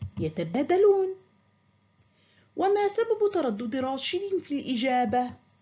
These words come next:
أحسنتم، خوفه من الخطأ. وهل استمر في خوفه؟ بالفعل كما قلتم، لا،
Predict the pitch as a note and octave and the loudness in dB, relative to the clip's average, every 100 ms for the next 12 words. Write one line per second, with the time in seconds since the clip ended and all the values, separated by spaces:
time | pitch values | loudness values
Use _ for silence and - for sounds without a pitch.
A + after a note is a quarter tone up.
0 | _ _ _ - - - G3+ B3+ C#4 G3 | _ _ _ -12 -12 -6 0 0 0 -4
1 | - - _ _ _ E3+ D3 - A#3+ D4+ | -6 -12 _ _ _ -8 -8 -6 0 2
2 | F4+ G#4+ A4 - E4+ E4 D#4+ D#4+ - _ | 2 0 -2 -2 -6 -2 -2 -4 -8 _
3 | _ _ _ _ _ _ _ _ _ E3 | _ _ _ _ _ _ _ _ _ -8
4 | E3 E3 D#3+ - E3 F#3+ G#3+ G#3+ A3 G3+ | -6 -6 -8 -6 0 2 2 2 0 -2
5 | - C4+ C4+ F4 G4 G4+ - _ _ _ | 0 0 2 4 4 2 -14 _ _ _
6 | _ - D#3+ C#3+ C#3+ - D4 B3 A3+ E3+ | _ -14 -10 -10 -8 -2 0 0 -2 -6
7 | D#3 D#3 - D3+ - C#3+ - - _ _ | -6 -8 -10 -10 -8 -8 -8 -12 _ _
8 | D#3+ E3 D#3+ A3 B3 | -8 -4 0 0 0